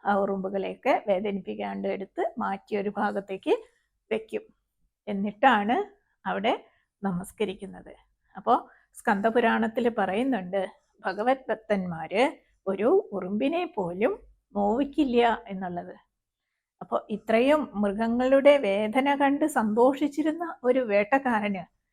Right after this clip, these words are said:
ഒരു ഉറുമ്പിനെ പോലും വേദനിപ്പിക്കാൻ പറ്റാത്ത തരത്തിലുള്ള മാനസാന്തരം ഉണ്ടായത്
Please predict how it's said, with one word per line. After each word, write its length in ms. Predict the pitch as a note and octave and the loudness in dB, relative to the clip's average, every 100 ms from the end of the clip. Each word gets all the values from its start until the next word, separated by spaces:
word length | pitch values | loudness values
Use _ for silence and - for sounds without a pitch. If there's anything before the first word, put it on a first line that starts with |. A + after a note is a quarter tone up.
| _ _ _ - | _ _ _ -2
ഒരു 140 | A#3 | -2
ഉറുമ്പിനെ 640 | C#4+ B3 A#3 C#4 D4+ D#4+ D#4 | 0 0 0 2 2 2 2
പോലും 440 | D#4+ D#4 D#4 E4 | 4 4 4 2
വേദനിപ്പിക്കാൻ 840 | A#3+ A#3 B3+ C#4 C#4+ C#4+ D4 D4+ | 0 2 2 2 -2 0 0 0
പറ്റാത്ത 440 | A#3+ G#3+ C4 C#4 D#4 | -2 2 2 4 2
തരത്തിലുള്ള 640 | D4 C4+ B3 C#4 C#4+ C#4+ | 0 2 2 2 2 2
മാനസാന്തരം 840 | C4+ A#3 A#3+ B3+ C#4 C#4+ D4 C#4 C4 | 0 0 0 0 2 2 4 2 0
ഉണ്ടായത് 600 | G#3+ G3 G#3+ A3 G#3+ | -6 -2 -2 0 -2